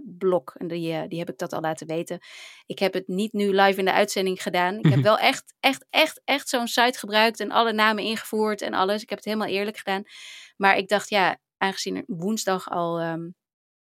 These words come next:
Speaker 1: de première is, moet ik een beetje op tijd zijn en kan ik
Speaker 2: Ja.
Speaker 1: het niet tot in de uitzending, eh, laten. Dus Barbara Blok heeft gewonnen. Gefeliciteerd, Barbara. En, eh, veel plezier met alles.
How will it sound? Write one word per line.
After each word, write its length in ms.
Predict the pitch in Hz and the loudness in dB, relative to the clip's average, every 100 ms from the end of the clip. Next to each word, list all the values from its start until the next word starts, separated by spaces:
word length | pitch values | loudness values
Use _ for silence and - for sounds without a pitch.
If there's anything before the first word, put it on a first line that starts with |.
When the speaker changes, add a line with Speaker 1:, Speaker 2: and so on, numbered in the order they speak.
| _ - - | _ -16 -8
Speaker 1:
de 140 | 202 | -4
première 500 | 202 196 196 202 196 | -2 0 2 2 2
is, 120 | 185 | 0
moet 120 | 190 | -2
ik 80 | 185 | -4
een 60 | 185 | -2
beetje 240 | 185 190 | -2 -2
op 60 | 190 | -4
tijd 200 | 185 190 | -2 -2
zijn 160 | 185 | -4
en 80 | 175 | -6
kan 120 | 170 185 | -4 0
ik 40 | |
Speaker 2:
Ja. 40 | 135 | 2
Speaker 1:
het 80 | 185 | 0
niet 100 | 175 | -6
tot 160 | - | -6
in 100 | 185 | -4
de 80 | 170 | -4
uitzending, 600 | - 180 180 180 180 175 | -4 -4 -4 -4 -6 -8
eh, 80 | 170 | -8
laten. 440 | 180 180 175 - - - - - | -6 -6 -6 -10 -16 -18 -20 -14
Dus 140 | - 196 | -6 4
Barbara 280 | 247 254 | 4 4
Blok 160 | 254 269 | 2 0
heeft 140 | 247 | -2
gewonnen. 260 | - 254 269 | -6 -4 -4
Gefeliciteerd, 380 | - 277 - 269 | -4 -6 -6 -6
Barbara. 380 | 254 262 277 - | -6 -6 -8 -6
En, 240 | 214 214 | -6 -4
eh, 120 | 208 196 | -4 -4
veel 180 | 196 214 | -4 -6
plezier 480 | 190 185 180 170 - | -6 -6 -4 -6 -8
met 280 | - 170 - _ - | -12 -12 -14 _ 0
alles. 440 | 202 180 - - | 2 2 -2 -8